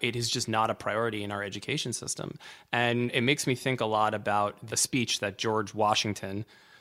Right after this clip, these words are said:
uh, to get really nerdy and throw some history in, that George Washington gave, uh, his final, uh, State of the Union before Congress in seventeen ninety-six.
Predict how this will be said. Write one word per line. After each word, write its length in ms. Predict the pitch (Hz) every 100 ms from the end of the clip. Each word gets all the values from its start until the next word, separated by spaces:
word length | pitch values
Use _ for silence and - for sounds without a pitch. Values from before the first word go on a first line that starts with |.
| -
uh, 160 | 98 101
to 100 | 117
get 140 | 120
really 320 | 110 180 139
nerdy 260 | 110 107 104
and 120 | 104
throw 140 | 113 101
some 120 | 101
history 320 | 101 104 101
in, 100 | 107
that 120 | 104
George 180 | 117 110
Washington 560 | 127 165 - 127 120 107
gave, 380 | 107 104 107 - - - -
uh, 300 | 110 107 107
his 180 | 120 -
final, 540 | 127 127 127 123 123
uh, 320 | 120 107 107
State 280 | 107 - 131
of 40 | 117
the 60 |
Union 300 | 131 202 127
before 220 | 117 127
Congress 580 | 113 127 127 113 110 -
in 340 | 127 110 107 107
seventeen 460 | - 180 151 139
ninety-six. 680 | 123 113 110 - - -